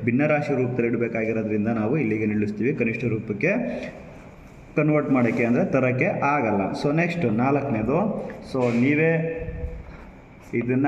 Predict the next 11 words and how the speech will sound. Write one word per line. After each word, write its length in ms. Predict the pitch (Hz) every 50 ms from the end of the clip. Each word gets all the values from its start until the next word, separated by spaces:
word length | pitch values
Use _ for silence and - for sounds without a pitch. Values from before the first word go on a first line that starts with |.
| 147 135
ಮಾಡಿ 320 | 107 104 113 123 123 131
ನೋಡಿ 260 | 131 127 117 117 113
ವಿದ್ಯಾರ್ಥಿಗಳೇ. 920 | 113 110 107 113 110 110 - 110 98 107 113 135 170 196 - - - - - - - - - -
So, 240 | 131 127 123 123 127
ಮೂರು 360 | 123 131 143 151 160 170 165
ಬೈ 180 | 151 156 156 160 156 156 156 - - - - - - - - - - - - - - - - 98
ಎರಡು 680 | 101 101 101 98 95 101 113 120 123 127 123 - - - - - - - - - - -
ಪ್ಲಸ್ 380 | 104 107 107 110 107 107 - - - - - - - - 95
ನಾಲ್ಕು 440 | 95 95 104 101 - - 104 95 92
ಬೈ 160 | 117 131 170 247 - - - - - - - - - - -
ಐದು. 640 | 95 95 90 90 - 107 110 101 95 87 - -